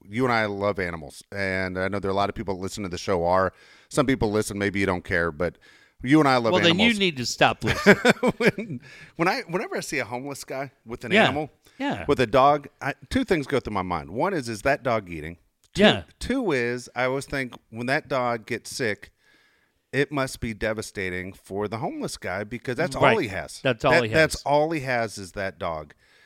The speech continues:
Speaker 1: and the relationship that they must have of, of, you know, "Hey, I got you. I got nothing else in this world, but I got
Speaker 2: Yeah.
Speaker 1: you." And those are always two things that always, always bum me out whenever I see a homeless person with a dog. I always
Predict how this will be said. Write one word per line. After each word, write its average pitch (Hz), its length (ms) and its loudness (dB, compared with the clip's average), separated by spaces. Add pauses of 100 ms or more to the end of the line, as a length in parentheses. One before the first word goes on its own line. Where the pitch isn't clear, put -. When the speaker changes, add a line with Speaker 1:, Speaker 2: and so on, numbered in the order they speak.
(200)
Speaker 1:
and 101 500 -2
the 104 180 -4
relationship 104 640 -4
that 98 180 -4
they 95 320 0
must 95 260 -6
have 104 340 -2
of, 85 240 -6
of, 90 420 -6
you 95 80 -12
know, 90 260 -6
"Hey, 117 140 0
I 98 80 0
got 104 240 0
you. 104 220 -2
I 85 60 0
got 113 160 0
nothing 143 240 0
else 151 200 0
in 131 60 -12
this 135 140 -8
world, 127 180 -2
but 104 80 2
I 101 60 0
got 101 160 2
Speaker 2:
Yeah. 151 120 6
Speaker 1:
you." 85 160 -6 (460)
And 135 100 -2
those 170 140 0
are 185 40 2
always 170 240 0
two 160 160 -4
things 143 180 -4
that 135 80 2
always, 131 280 2
always 127 280 0
bum 131 260 0
me 117 120 0
out 123 280 -2
whenever 98 520 -2
I 98 140 0
see 104 160 -10
a 104 40 -2
homeless 110 200 -6
person 104 220 -12
with 92 60 -10
a - 20 -6
dog. 123 220 -2
I 101 60 2
always 123 300 2